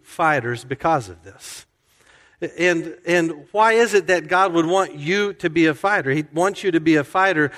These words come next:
because souls hang in the balance. And our enemy, Satan, will not relinquish those souls with a pretty please. We win souls and we bring people back from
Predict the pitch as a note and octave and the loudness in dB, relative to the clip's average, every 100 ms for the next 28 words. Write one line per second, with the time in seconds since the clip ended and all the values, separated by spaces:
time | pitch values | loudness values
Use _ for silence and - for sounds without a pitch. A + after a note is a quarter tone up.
0 | - _ C#3+ F#3 E3+ C#3+ - - - F#3 | -20 _ -6 0 0 -2 -8 -16 -2 2
1 | F#3 F3+ F3+ - - E3+ F3 F3 F3 E3+ | 4 4 0 -4 -14 -2 0 2 0 -2
2 | E3 D3+ D3+ D#3 A2+ F#2 - - - _ | -4 0 0 0 -2 -8 -16 -18 -18 _
3 | _ _ _ _ _ _ _ _ B2 D#3+ | _ _ _ _ _ _ _ _ -2 0
4 | G#3+ - G#3 G#3 G3 F#3+ F#3+ - - - | 0 0 0 2 2 0 -2 -8 -10 0
5 | G3+ D#3 D#3+ D3 D3+ C#3+ D#3 F#3 F#3+ F3+ | 0 0 -4 0 0 0 0 2 0 0
6 | E3 D#3 D#3+ G#3+ A#3 G#3+ A3 - - D#3+ | 2 4 4 2 0 0 0 0 -4 0
7 | G3+ G3 - G3+ F#3+ F#3 - - - D3+ | 0 -2 0 4 4 2 -2 -16 -16 -2
8 | E3+ E3+ - F#3+ D3+ C3+ A2 F#2 - - | -2 -2 -2 0 0 -2 -4 -6 -14 -14
9 | - _ _ _ _ _ _ _ _ _ | -14 _ _ _ _ _ _ _ _ _
10 | _ _ C#3 D3 G3 A3+ G#3 - - G#3+ | _ _ 0 2 4 2 0 -8 -2 2
11 | F#3 D3 C3+ D#3 E3+ C#3+ B2 - A3+ A#3 | 2 2 -2 -2 0 -2 -8 -4 -2 -2
12 | G#3+ G#3+ G3 F#3 E3+ E3+ F#3 E3 - - | -4 -6 -2 -2 -2 0 0 0 -6 -4
13 | E3 | -2